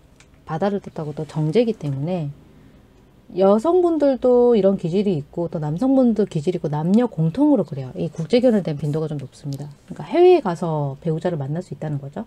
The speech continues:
혹은 해외에서 오신 분들과도 인연이 되고요. 이분들은 지금 보시면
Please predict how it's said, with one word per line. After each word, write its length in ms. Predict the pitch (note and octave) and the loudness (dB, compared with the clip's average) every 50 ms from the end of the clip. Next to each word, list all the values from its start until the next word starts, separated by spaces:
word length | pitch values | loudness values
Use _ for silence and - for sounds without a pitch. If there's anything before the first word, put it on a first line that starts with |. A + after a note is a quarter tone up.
| _ - | _ -4
혹은 420 | F3+ E3+ - F3 E3+ E3+ E3 E3+ - _ _ _ _ _ _ _ _ _ _ _ - | -4 -2 -2 -2 -2 -2 -4 -6 -10 _ _ _ _ _ _ _ _ _ _ _ 2
해외에서 320 | D#4+ E4+ F4 E4+ - - | 4 4 4 6 4 2
오신 240 | D#3 D#3+ A3+ A#3 G#3+ | 0 2 2 2 2
분들과도 480 | G#3+ F3 D#3+ D#3 C#3+ D3 C#3+ D3 D3 | 2 0 -2 -4 -6 -6 -8 -6 -6
인연이 420 | C#3+ C3+ - F#3 F#3+ G#3 G#3+ G3+ F3+ | -6 -6 -2 0 2 2 2 2 0
되고요. 420 | - C#3+ C#3 - C#3 C#3 C3 C3 C#3 _ _ _ _ _ _ _ _ _ _ _ _ _ _ _ _ _ _ _ _ _ - - | -2 -6 -8 -8 -8 -10 -12 -14 -18 _ _ _ _ _ _ _ _ _ _ _ _ _ _ _ _ _ _ _ _ _ -8 -2
이분들은 760 | F#3+ F#3 F#3 A#3 B3 A3+ A3 G3 A#3 B3 A#3 F#3+ D3 C#3+ C#3+ - _ _ _ _ | 0 4 6 6 6 8 6 6 6 6 4 4 2 0 -2 -8 _ _ _ _
지금 180 | - F3 F3 E3 | -6 -4 -4 -2
보시면 720 | - E3 D#3 - F#3 E3+ D#3 D#3 D#3+ D#3+ D#3 D3 C#3 C#3 | -2 -2 -2 0 0 0 0 0 -2 -2 -2 -2 -4 -6